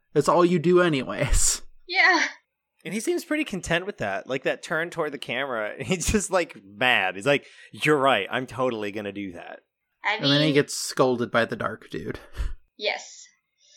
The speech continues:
Speaker 2: We get to see the Jakku King again. It's been a while since we last saw him. I think we last saw him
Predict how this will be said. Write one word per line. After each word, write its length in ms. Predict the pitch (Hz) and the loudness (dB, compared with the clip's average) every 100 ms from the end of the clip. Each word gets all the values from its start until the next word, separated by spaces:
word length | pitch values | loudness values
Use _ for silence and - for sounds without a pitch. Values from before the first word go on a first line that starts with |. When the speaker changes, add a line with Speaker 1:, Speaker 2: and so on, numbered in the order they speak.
| _ - | _ -12
Speaker 2:
We 120 | 226 | -2
get 160 | 247 247 | -2 -2
to 120 | 269 | -6
see 220 | 254 285 | 0 0
the 180 | 262 240 | 2 2
Jakku 560 | 233 233 233 330 294 240 | 4 2 2 -4 -4 -6
King 360 | 247 226 196 185 175 - | -6 -6 -8 -12 -12 -10
again. 520 | 202 185 185 180 185 _ _ _ _ | -6 -4 -4 -6 -14 _ _ _ _
It's 120 | - | -6
been 140 | - 339 | 2 4
a 80 | 277 | 6
while 240 | 233 226 | 4 2
since 220 | 233 233 | 0 -6
we 120 | 226 | -4
last 280 | 208 190 196 | 0 0 0
saw 200 | 214 196 | 0 0
him. 220 | 196 180 180 | 0 -4 -6
I 60 | 208 | -10
think 220 | 339 494 | -8 -2
we 180 | 539 466 | 0 2
last 140 | 339 | 0
saw 180 | - 254 | 0 0
him 280 | 247 240 226 | 2 0 -2